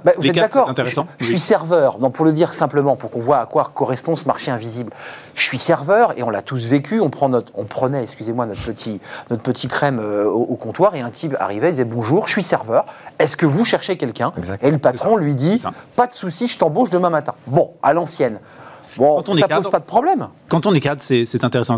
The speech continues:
Speaker 2: Quand on est cadre, finalement, on s'aperçoit que une très grande majorité, quasiment la totalité des offres font l'objet d'une publicité, d'annonce, cabinet de recrutement.
Speaker 3: Exactement, c'est
Speaker 2: Ce qui n'empêche pas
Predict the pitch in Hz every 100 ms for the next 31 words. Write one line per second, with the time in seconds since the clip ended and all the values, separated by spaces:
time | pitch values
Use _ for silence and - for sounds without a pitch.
0 | 98 - - 147 131 160 139 - 120 131
1 | 143 113 120 - 143 - 131 127 131 -
2 | - _ _ _ _ 127 123 - - -
3 | _ _ _ - 170 135 151 135 120 120
4 | 147 131 120 135 127 110 143 160 131 143
5 | 120 120 165 - 127 131 151 143 139 156
6 | 160 127 120 123 120 - 117 107 - -
7 | 120 107 113 135 139 135 113 113 113 113
8 | 123 123 101 95 - - 82 - 254 240
9 | 190 165 147 - - 190 262